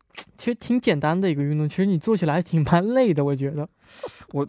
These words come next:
Speaker 2: 我非常觉得这个一百五十斤减到九十斤，
Speaker 1: 哇。
Speaker 2: 一共减了六十斤，我好想看一下你的照片啊。
Speaker 1: 他一定会变得非常美。
Speaker 2: 你，我怎么觉得是个小胖子呀？
Speaker 1: <laughs>
Speaker 2: 应该是个小，小男孩吧？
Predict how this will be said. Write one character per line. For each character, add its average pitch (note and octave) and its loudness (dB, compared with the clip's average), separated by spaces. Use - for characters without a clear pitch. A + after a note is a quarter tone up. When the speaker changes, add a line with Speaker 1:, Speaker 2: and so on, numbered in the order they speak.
Speaker 2:
我 C#3+ -4
非 F#3+ -2
常 G3 4
觉 E3 4
得 D#3 0
这 D#3+ -4
个 D#3 -2
一 F3+ -4
百 C#3 -2
五 A2+ -4
十 A#2+ -8
斤 D#3 -2
减 A#2 -4
到 C3 -2
九 G#2+ -4
十 A#2 -8
斤， C3+ -6
Speaker 1:
哇。 B2+ -2
Speaker 2:
一 B2+ -4
共 C#3+ -2
减 G2+ -6
了 G#2 -4
六 D3+ 2
十 A2+ -6
斤， A#2+ -4
我 A2+ -4
好 B2 -8
想 C#3+ -2
看 C#3 -4
一 C3+ -2
下 C3+ -2
你 A2 -2
的 G2 -6
照 A#2+ 0
片 C3 -2
啊。 G#2+ -4
Speaker 1:
他 F3+ -4
一 E3+ 0
定 G3 2
会 G3+ 2
变 G3+ -4
得 F#3+ 0
非 G#3+ -6
常 F#3+ -2
美。 E3+ -6
Speaker 2:
你， D3 2
我 B2+ -8
怎 B2+ -10
么 D3+ -6
觉 D#3 0
得 F3 0
是 G#3 -8
个 F#3+ -4
小 C3 -4
胖 D#4+ 2
子 G3+ 2
呀？ F3+ 4
Speaker 1:
<laughs> - -14
Speaker 2:
应 E3 -2
该 G#3+ 4
是 G3+ -2
个 G3 0
小， B2 0
小 A#2+ -4
男 C3 2
孩 A#2+ -2
吧？ A2 0